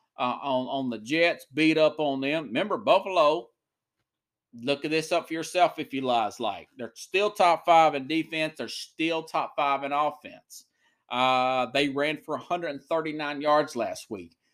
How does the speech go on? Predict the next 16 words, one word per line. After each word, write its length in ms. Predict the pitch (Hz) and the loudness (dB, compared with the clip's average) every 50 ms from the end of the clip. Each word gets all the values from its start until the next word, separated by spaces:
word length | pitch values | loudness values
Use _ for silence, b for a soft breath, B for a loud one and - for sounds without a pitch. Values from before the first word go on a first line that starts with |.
| _ _ _ | _ _ _
When 360 | - 98 110 131 160 226 233 | -14 -6 2 4 4 4 4
they 160 | 240 262 262 | 2 2 2
run 260 | 262 254 240 247 254 254 | 2 2 0 0 0 -2
the 60 | 262 | 0
ball, 500 | 226 214 151 139 139 143 147 - - _ _ _ - | 4 4 6 6 6 4 2 0 -8 _ _ _ -2
when 220 | 139 180 214 226 | -2 0 0 0
they 160 | 226 226 220 | 0 2 2
attempt 580 | 214 214 214 - - - - 311 320 277 247 - | 2 0 -2 -6 -4 0 4 4 4 4 2 -4
to 60 | - | -6
run 320 | 165 156 165 147 131 123 120 | -4 0 2 2 2 2 -2
the 80 | 117 | -2
ball, 480 | 107 104 104 98 92 92 123 143 - b b b b _ _ | -2 0 0 0 2 2 0 0 0 b b b b _ _
they're 140 | 185 190 185 | 4 4 4
practically 760 | 185 - - 220 196 196 208 202 - 208 208 208 214 196 175 | 2 2 4 6 6 6 4 2 0 -2 0 0 0 2 2
unbeatable. 600 | 170 170 156 139 151 135 117 - - - - _ _ _ _ _ _ _ _ _ _ _ _ _ _ _ _ _ _ _ _ | 2 2 0 0 0 0 0 -2 -6 -14 -20 _ _ _ _ _ _ _ _ _ _ _ _ _ _ _ _ _ _ _ _
Uh, 380 | - 113 117 117 117 113 110 92 | 0 2 2 4 4 2 0 -2